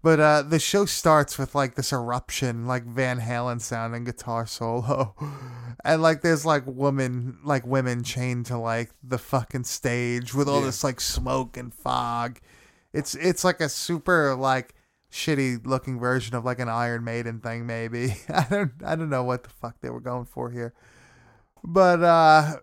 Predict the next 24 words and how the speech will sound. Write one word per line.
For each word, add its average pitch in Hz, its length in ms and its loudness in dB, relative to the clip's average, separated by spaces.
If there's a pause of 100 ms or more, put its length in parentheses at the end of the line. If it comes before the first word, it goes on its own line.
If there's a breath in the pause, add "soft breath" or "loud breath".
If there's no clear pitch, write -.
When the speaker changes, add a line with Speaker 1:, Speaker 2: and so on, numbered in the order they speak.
Speaker 1:
<laughs> 135 400 0 (1700 loud breath)
the, 175 300 4
uh, 151 240 6 (100)
the 170 100 0
songs 208 380 2
being 175 240 0
played, 160 480 2
though, 190 380 2
is, 156 240 0 (180)
is 131 420 -2
there's 135 260 -2
a 120 40 -10
killer 139 440 -4
on 123 180 -2
the 120 100 -10
loose 131 500 -4
or 131 140 2
some 135 240 -6
shit. 139 480 -2 (920 loud breath)
And, 175 340 2
uh, 165 400 6 (360)
John 190 380 2
comes 185 360 0
out, 135 400 2